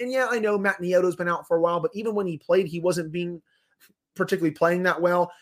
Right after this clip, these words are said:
Noel Acciari has not provided much offense at all this season, even when he's been healthy. Jansen Harkins has four points in thirty-four games. None of those are goals. S-, Jeff Carter,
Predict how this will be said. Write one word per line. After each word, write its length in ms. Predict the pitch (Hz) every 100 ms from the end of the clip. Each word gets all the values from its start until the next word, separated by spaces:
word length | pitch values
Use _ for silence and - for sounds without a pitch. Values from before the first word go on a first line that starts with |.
| _ _
Noel 260 | 180 190 190
Acciari 300 | - 185 185
has 140 | 180
not 160 | 180 175
provided 340 | 175 180 175
much 200 | 165 175 -
offense 640 | 170 170 180 175 - -
at 120 | 175 165
all 400 | 175 175 180 180 _ _ _ 196 175
this 200 | 190 196
season, 320 | 190 180 175
even 180 | 180 175
when 140 | 180
he's 180 | 175 170
been 140 | 185
healthy. 460 | 180 180 175 180 175 - - _
Jansen 340 | - 220 196
Harkins 400 | 175 185 208 202
has 160 | 202 196
four 300 | - 196 190
points 360 | - 196 196 202
in 120 | 185
thirty-four 440 | 185 190 185 185
games. 320 | 185 185 156
None 200 | 139 180
of 80 | 214
those 220 | 185 170
are 100 | 151
goals. 560 | 135 208 190 165 180 - - _ _
S-, 180 | - -
Jeff 240 | - 202 196
Carter, 400 | 196 202 202